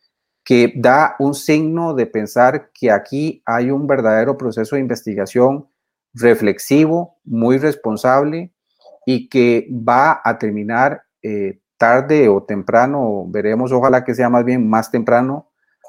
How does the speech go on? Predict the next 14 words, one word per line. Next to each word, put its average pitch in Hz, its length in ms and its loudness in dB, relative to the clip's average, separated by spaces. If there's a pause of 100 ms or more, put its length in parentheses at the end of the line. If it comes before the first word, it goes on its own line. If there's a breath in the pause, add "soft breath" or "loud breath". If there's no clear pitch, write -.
(260)
en 117 240 0
un 135 180 2
caso, 143 720 0
en 104 340 -6
una 120 140 0
acusación, 139 840 0 (160)
eh, 101 320 -4 (100)
que 135 460 2
le 110 160 2
dé 110 140 6
a 123 100 2
Costa 135 320 -2
Rica, 127 520 -2 (640)
eh, 104 480 0